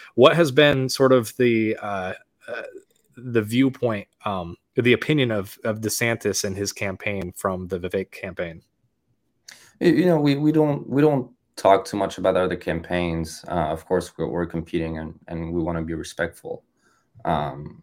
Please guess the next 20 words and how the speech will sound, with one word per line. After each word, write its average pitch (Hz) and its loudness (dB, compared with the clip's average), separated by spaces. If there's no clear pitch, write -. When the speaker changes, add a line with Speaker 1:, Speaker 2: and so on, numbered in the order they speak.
Speaker 2:
but, 92 0
you 120 -2
know, 80 -6
he, 117 2
he's 127 2
one 120 6
of 110 2
the 113 2
most 104 0
prominent 95 2
political 98 2
figures 90 -2
in 90 -2
the 85 0
country. 87 -4
Um, 73 -6
a-, - -6
and, 78 -4
you 101 -4
know, 85 -6